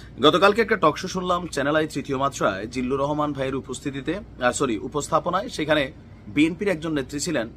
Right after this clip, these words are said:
নীলুফা চৌধুরী, আহ, মণিয়াপা, আর আরেকজন ছিলেন শামীম পাটোয়ারি, জাতীয়তা,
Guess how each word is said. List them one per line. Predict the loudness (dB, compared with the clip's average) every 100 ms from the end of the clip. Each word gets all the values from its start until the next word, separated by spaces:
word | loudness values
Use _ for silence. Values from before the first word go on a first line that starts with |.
| -8
নীলুফা | -4 -2 0 -2 -2
চৌধুরী, | -4 -2 -2 -2 -6 -16 -4
আহ, | -2
মণিয়াপা, | 0 -2 -2 -4 -14 -16 -20 -20 -20 -20 -20 4
আর | 8 8 6
আরেকজন | 2 2 -2
ছিলেন | -2 -4 -4
শামীম | 2 2 2
পাটোয়ারি, | 0 0 0 -4
জাতীয়তা, | 0 -2 -2 -4 -2